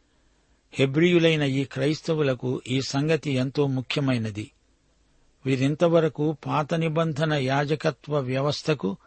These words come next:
అలవాటు పడ్డారు. గుడారములో, ఆ తరువాత ఆలయంలో యాజకులు పరిచర్య చేసేవారు.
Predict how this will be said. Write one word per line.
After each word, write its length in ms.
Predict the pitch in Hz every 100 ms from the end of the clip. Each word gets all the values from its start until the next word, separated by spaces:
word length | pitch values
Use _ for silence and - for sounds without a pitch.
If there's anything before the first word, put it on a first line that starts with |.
| _ _
అలవాటు 480 | 123 135 147 156 151
పడ్డారు. 580 | 127 127 117 117 104 107 _ _ _ _ _ _ _ _ _
గుడారములో, 840 | 120 131 147 151 156 156 156 165 185 135
ఆ 140 | 131
తరువాత 600 | 131 131 147 156 156 143
ఆలయంలో 880 | 151 127 135 147 151 151 147 156 170 _ _ _ _ _ -
యాజకులు 560 | 120 143 147 147 151
పరిచర్య 640 | 131 - 135 139 165 151 156 -
చేసేవారు. 720 | 135 123 135 123 123 117 139